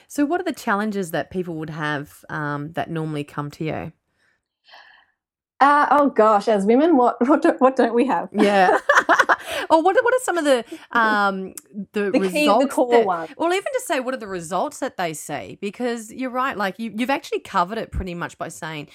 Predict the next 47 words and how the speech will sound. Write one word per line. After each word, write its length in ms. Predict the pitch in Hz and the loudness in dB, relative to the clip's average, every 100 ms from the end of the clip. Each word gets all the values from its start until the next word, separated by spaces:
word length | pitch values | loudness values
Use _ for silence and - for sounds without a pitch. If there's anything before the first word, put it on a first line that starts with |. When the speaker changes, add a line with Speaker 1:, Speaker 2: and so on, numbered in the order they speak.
| - | -20
Speaker 1:
you 80 | - | -6
know, 120 | 180 | -6
money, 580 | 156 170 180 165 160 160 | -6 -6 -4 -4 -4 -8
relationships, 1200 | - 156 143 160 160 170 156 - 175 151 147 - - _ - - | -8 -6 -4 -6 -8 -12 -12 -12 -8 -8 -8 -14 -20 _ -20 -10
um, 400 | 156 156 156 151 | -8 -6 -8 -8
it 140 | 160 - | -12 -10
could 220 | 180 156 | -10 -6
be, 220 | 151 151 | -6 -4
you 60 | 151 | -6
know, 240 | 160 151 - 175 | -6 -8 -10 -16
self-worth, 760 | - 175 151 - 156 151 151 - | -6 -6 -6 -8 -6 -4 -6 -10
identity, 840 | 151 151 151 147 151 - 143 147 147 | -12 -8 -10 -10 -16 -10 -6 -6 -10
weight, 640 | 151 143 151 143 - - _ _ _ _ 180 | -6 -4 -4 -8 -12 -20 _ _ _ _ -18
you 80 | - 214 226 | -6 0 2
know, 120 | 240 | 4
all 80 | 233 | 2
Speaker 2:
Mm. 40 | |
Speaker 1:
these 100 | 226 | 0
different 220 | 175 156 - | -4 -10 -10
things. 200 | 240 185 - - - _ _ | -10 -10 -20 -20 -20 _ _
What 340 | 196 180 233 302 | -14 -8 -6 -6
are 60 | 381 | -4
the 180 | 302 - _ - | -8 -8 _ -8
outcomes? 520 | 185 - - 214 175 | -8 -8 -10 -10 -6
Like, 120 | 165 | -8
do 80 | 233 | -6
you 60 | 254 | -10
actually 260 | - 311 | -6 -8
get 200 | - - | -6 -10
to 120 | - 185 | -10 -12
hear 380 | - 196 196 | -8 -6 -4
them 220 | 202 196 196 | -4 -6 -8
or 100 | 139 | -12
see 360 | - 202 202 | -14 -10 -10
them? 440 | 196 196 196 196 - _ | -8 -10 -10 -14 -16 _
Um, 480 | 165 160 156 160 - _ _ | -14 -10 -10 -12 -18 _ _
what 220 | 185 208 | -16 -4
Speaker 2:
I 40 | 330 | -4
Speaker 1:
are, 40 | |
what 140 | 233 | -2
are 40 | 359 | -6
the 40 | |
stories 260 | - 208 202 | -6 -8 -6
Speaker 2:
definitely 80 | 214 | -8
Speaker 1:
that 60 | 202 | -10
you 60 | |
know? 240 | 190 156 | -8 -8